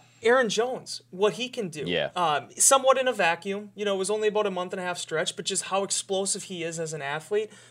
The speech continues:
Speaker 1: Jamal Williams, how consistent he was, how much he really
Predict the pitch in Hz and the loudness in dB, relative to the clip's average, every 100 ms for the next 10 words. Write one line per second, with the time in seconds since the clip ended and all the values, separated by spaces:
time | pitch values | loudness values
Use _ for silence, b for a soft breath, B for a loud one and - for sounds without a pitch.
0 | B 190 180 190 160 160 202 220 - 185 | B 2 6 6 6 2 0 -4 -2 -4
1 | 175 156 - 170 - 220 175 196 185 175 | -4 -6 -4 -4 -2 -4 -6 -10 -4 0
2 | 226 233 185 170 175 190 160 185 175 147 | 0 0 -2 -2 -2 -2 -2 0 0 -4